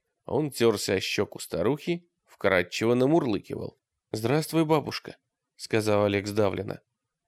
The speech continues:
"По добру ли странствовала?" Старушка молча и недобро рассматривала сидящего на лавке доброго молодца. Совсем не старческие глаза, на сморщенном, как печёное яблоко, лице,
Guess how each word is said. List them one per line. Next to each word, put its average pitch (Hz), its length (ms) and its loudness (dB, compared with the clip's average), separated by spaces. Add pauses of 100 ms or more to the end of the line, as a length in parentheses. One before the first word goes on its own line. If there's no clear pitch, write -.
(280)
"По 113 120 -2
добру 127 340 2
ли 190 100 2
странствовала?" 170 840 0 (520)
Старушка 143 680 2
молча 196 520 4
и 208 120 6
недобро 170 680 4
рассматривала 143 920 4
сидящего 143 800 2
на 170 180 4
лавке 123 400 2
доброго 123 580 4
молодца. 113 640 -4 (420)
Совсем 214 540 2
не 131 80 4
старческие 95 720 -4
глаза, 104 640 0
на 98 160 -6
сморщенном, 117 720 0
как 101 240 -2
печёное 107 580 2
яблоко, 98 540 2
лице, 123 540 -4